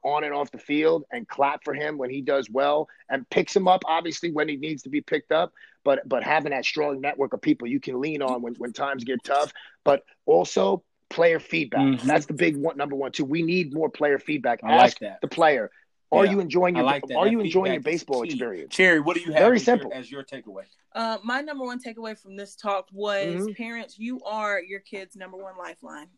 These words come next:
Speaker 3: Um, as soon as they come out into this world, they are looking at you for guidance. They're looking at you for instruction. They're looking at you, of course, to take care of them. So, um, I think parents take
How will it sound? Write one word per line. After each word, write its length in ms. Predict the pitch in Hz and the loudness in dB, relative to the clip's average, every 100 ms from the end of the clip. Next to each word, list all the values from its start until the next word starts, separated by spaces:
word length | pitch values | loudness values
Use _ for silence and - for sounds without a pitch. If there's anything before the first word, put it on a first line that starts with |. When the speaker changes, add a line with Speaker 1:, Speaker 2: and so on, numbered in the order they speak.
| _ | _
Speaker 3:
Um, 580 | 202 202 196 196 190 180 - | -2 0 0 -4 -10 -14 -10
as 160 | 196 | -10
soon 200 | - 254 | -4 -4
as 80 | 247 | -4
they 140 | 226 | -6
come 200 | 220 226 | -8 -8
out 240 | 220 220 - | -6 -6 -6
into 240 | 214 226 | -12 -10
this 220 | 208 202 | -10 -10
world, 340 | 202 208 208 196 | -6 -2 -2 -2
they 200 | 190 196 196 185 | -4 -4 -6 -12
are 120 | 190 | -14
looking 340 | 196 196 196 | -14 -16 -14
at 180 | 190 180 | -14 -16
you 100 | 190 | -20
for 160 | - 170 | -18 -8
guidance. 460 | 185 190 196 190 | -4 -4 -4 -10
They're 100 | - | -12
looking 320 | 180 185 180 | -12 -14 -16
at 220 | 185 - 190 | -16 -14 -18
you 60 | |
for 120 | - | -18
instruction. 640 | 156 - 208 226 - 208 208 - - - | -18 -8 -4 -4 -6 -10 -10 -18 -10 0
They're 120 | 240 | 0
looking 300 | 269 254 233 | 0 -2 -4
at 180 | 233 - | -6 -6
you, 240 | 269 247 | -4 -4
of 140 | 233 | -6
course, 220 | - 226 214 | -8 -10 -10
to 60 | |
take 240 | - 214 - | -10 -10 -6
care 220 | 226 220 | -8 -8
of 80 | 190 | -10
them. 200 | 151 131 | -14 -12
So, 360 | - 202 196 - _ _ _ 226 | -4 -4 -4 -12 _ _ _ -6
um, 380 | 220 208 202 - | -4 -4 -8 -10
I 60 | 208 | -12
think 260 | 240 233 | -10 -10
parents 300 | 247 220 220 | -10 -10 -14
take 420 | - 214 208 - | -12 -10 -10 -12